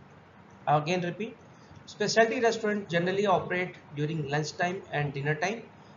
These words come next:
In India nowadays, a concept of the brunch is also starting, started few years back, where on Saturday and Sunday they have the brunch portion also in the specialty restaurant, but it is in very lesser numbers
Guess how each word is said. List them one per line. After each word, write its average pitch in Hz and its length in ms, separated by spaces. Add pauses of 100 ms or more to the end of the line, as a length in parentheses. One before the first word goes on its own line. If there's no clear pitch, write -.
(140)
In 185 100
India 208 320
nowadays, 202 560 (100)
a 170 240
concept 170 460
of 196 140
the 185 100
brunch 160 320
is 175 80
also 170 240
starting, 170 540 (100)
started 165 440 (400)
few 175 160
years 185 180
back, 175 460
where 175 340 (340)
on 170 180
Saturday 214 460
and 202 160
Sunday 180 320
they 175 160
have 160 460 (1080)
the 147 80
brunch 190 440 (1300)
portion 180 340
also 160 300
in 170 100
the 160 100
specialty 139 560
restaurant, 123 320
but 196 200
it 196 160
is 180 160
in 190 240 (340)
very 170 220
lesser 151 260
numbers 135 540